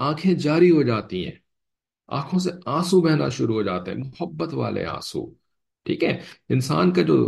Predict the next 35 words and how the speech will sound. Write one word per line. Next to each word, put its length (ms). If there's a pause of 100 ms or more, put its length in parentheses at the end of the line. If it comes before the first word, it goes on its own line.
जो 180
सीना 460
है 120
ना, 180 (100)
उसमें 260
ऐसा 220
लगता 320
है 80
कि 120
जैसे 220
हंडिया 480
उबल 260
रही 240
है, 200 (680)
ऐसे 400
सीने 380
के 140
अंदर 340
कैफियत 640
हो 100
रही 100
होती 340
है 140 (120)
कुरान 440
मजीद 260
सुन 240
करके 440 (500)
कि 140 (220)
काबू 340
नहीं 120
होता 240
इंसान 340
को 120
अपने 240
ऊपर, 220